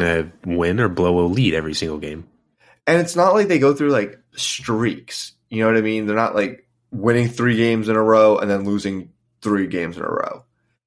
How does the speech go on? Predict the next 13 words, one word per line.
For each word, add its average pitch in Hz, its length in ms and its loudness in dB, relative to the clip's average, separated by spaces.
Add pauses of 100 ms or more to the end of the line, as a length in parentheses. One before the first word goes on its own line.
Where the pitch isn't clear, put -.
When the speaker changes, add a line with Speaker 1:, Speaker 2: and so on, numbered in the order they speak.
(540)
Speaker 1:
It's 131 180 0 (100)
every 131 340 4
single 104 380 0
week 107 240 0
you 95 60 -10
don't 90 200 -2
know 90 120 -4
which 90 220 -10
team 87 140 -12
is 85 120 -12
gonna 87 180 -10
be - 160 -10
there. - 320 -16